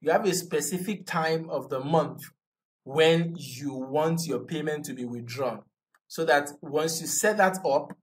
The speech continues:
whether you're sleeping at that exact time, Upwork will initiate the transfer on your behalf. That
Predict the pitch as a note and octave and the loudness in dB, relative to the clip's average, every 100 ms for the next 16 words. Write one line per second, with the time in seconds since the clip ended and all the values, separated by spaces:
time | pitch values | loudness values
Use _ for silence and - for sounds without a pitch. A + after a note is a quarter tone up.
0 | _ _ - E3 G3 G3+ E3+ C#3+ - - | _ _ 0 6 6 6 4 0 -2 -2
1 | E3 F3+ F#3 F3+ F3+ F3+ - _ _ _ | -2 0 4 4 4 -2 -8 _ _ _
2 | _ _ _ - C#3 C#3 D#3 D#3+ C#3+ B2 | _ _ _ 0 0 4 2 4 -4 -2
3 | C#3+ C#3 - B2 B2 - - _ _ - | 0 0 -2 -4 -4 -6 -14 _ _ -2
4 | E3 F3 E3+ D#3 C3 C3 C3 B2 - C#3 | 0 0 0 -2 -8 -8 -10 -8 -8 -6
5 | C#3 - B2 B2 B2+ B2+ - C3 B2 C3 | -8 -8 -10 -6 -6 -6 -4 -4 -4 -8
6 | B2+ A#2 A2+ A2+ A2 - - _ _ - | -6 -8 -4 -4 -6 -8 -20 _ _ -20
7 | - - - F3 F#3+ - | -20 -20 6 8 8 6